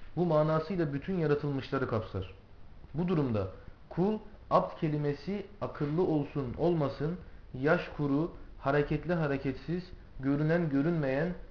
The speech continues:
mümin kafir, salih günahkar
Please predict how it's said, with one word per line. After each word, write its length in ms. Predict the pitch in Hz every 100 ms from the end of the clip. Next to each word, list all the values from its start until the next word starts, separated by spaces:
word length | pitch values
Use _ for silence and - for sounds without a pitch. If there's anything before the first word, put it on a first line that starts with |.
| -
mümin 420 | 127 143 143 175 156
kafir, 540 | - 135 131 156 190 - - - - -
salih 360 | 139 135 170 156 -
günahkar 560 | 143 139 139 165 190